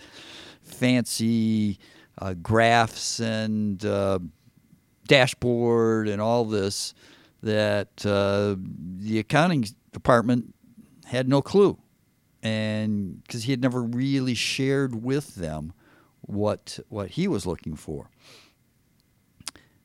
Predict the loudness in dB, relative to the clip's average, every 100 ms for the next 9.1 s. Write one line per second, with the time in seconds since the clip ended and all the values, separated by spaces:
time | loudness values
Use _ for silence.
0 | _ _ _ _ _ -10 -6 -4 -4 0
1 | 4 4 6 6 6 6 6 6 2 2
2 | -2 0 0 -2 -2 -4 -2 -2 -2 -6
3 | -10 _ -6 0 2 2 2 0 2 2
4 | 2 0 2 4 4 2 2 2 0 0
5 | 0 0 -2 -2 2 4 4 2 2 0
6 | -2 -6 -6 -4 -4 -4 -2 0 0 -4
7 | _ _ 0 2 2 2 -2 -4 -8 -6
8 | -6 -6 -10 -6 -6 -4 -6 -6 -6 -6